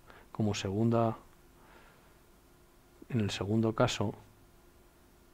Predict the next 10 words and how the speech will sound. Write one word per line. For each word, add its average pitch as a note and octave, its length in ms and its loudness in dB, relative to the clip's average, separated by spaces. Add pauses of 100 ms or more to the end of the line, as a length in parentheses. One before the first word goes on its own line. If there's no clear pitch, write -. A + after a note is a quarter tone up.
(280)
en G#2+ 80 -4
el G2 100 -4
segundo G2 400 -4
caso, - 280 -6
la F#2 80 -4
matriz F#2+ 340 -6
que - 100 -4
nos G2 220 -4
queda G2 340 -4 (4000)
es - 420 -6